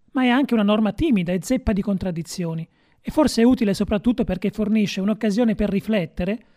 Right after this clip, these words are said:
è quel che sta avvenendo in questi giorni in Francia, su qual è lo stato reale della relazione fra le nostre società e il mondo animale, che non è un universo indistinto e che anzi è sottoposto a un regime di considerazione morale e di trattamento giuridico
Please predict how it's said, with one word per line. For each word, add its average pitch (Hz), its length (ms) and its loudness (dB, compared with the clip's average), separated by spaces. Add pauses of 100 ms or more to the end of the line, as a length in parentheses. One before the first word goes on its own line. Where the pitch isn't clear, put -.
(260)
è 190 160 -8
quel 190 220 -4
che 202 100 -4
sta 185 240 -4
avvenendo 180 500 -2
in 170 80 -6
questi 180 240 -8
giorni 180 280 -2
in 190 80 -4
Francia, 160 460 -4 (380)
su - 220 -4
qual 254 200 2
è 160 100 0
lo 180 80 -2
stato 185 360 -4
reale 165 480 -2
della 196 220 -2
relazione 208 580 -2
fra 180 120 -8
le 165 80 -6
nostre 208 300 -4
società 254 360 -4
e 262 60 0
il 220 60 2
mondo 214 200 2
animale, 143 440 -6 (480)
che 269 100 -2
non 269 140 4
è 220 60 4
un 190 60 4
universo 185 420 0
indistinto 175 720 -6 (240)
e 262 80 -6
che 262 120 0
anzi 196 240 -2
è - 20 2
sottoposto 196 640 -2
a 240 40 2
un 233 60 2
regime 185 340 0
di 196 80 -4
considerazione 220 720 -2
morale 196 440 0
e - 20 -8
di 170 100 -6
trattamento 233 500 -2
giuridico 208 540 -2